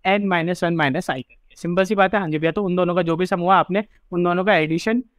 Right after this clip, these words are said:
देखा कि इन दोनों का एडिशन जो मैक्सिमम सम में पहले से वैल्यू है उससे ज़्यादा बड़ा है, तो मैक्सिमम सम में वो आ जाएगा, नहीं तो मैक्सिमम सम में जो पहले से वैल्यू थी वो आ जाएगी। और लास्ट में आपने क्या करा दिया? मैक्सिमम सम को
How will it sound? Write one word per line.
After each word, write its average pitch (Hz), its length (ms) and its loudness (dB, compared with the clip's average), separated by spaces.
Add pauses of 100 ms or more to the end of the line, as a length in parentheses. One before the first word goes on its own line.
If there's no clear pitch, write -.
(240)
देखा 180 300 0
कि 233 160 -4
इन 190 200 0
दोनों 190 200 0
का 208 100 4
एडिशन 175 360 0
जो 208 100 -2
मैक्सिमम 180 320 -2
सम 180 120 -2
में 180 120 -2
पहले 160 220 2
से 180 100 -4
वैल्यू 165 260 0
है 208 60 0
उससे 185 240 -4
ज़्यादा 156 220 0
बड़ा 160 240 0
है, 190 180 2 (260)
तो 175 80 -4
मैक्सिमम 160 300 -4
सम 156 140 -2
में 151 100 0
वो 143 120 -2
आ 175 100 4
जाएगा, 185 280 2
नहीं 160 120 -2
तो 175 100 -2
मैक्सिमम 151 300 -4
सम 151 160 -6
में 151 80 -4
जो 175 100 -2
पहले 147 240 0
से 156 100 -10
वैल्यू 143 200 -2
थी 240 120 -2
वो 185 100 2
आ 135 80 0
जाएगी। 135 260 -2
और 151 60 2
लास्ट 143 220 0
में 160 80 2
आपने 156 160 -2
क्या 151 100 0
करा 139 200 -4
दिया? 196 140 0
मैक्सिमम 147 300 -4
सम 143 120 -10
को 214 300 -2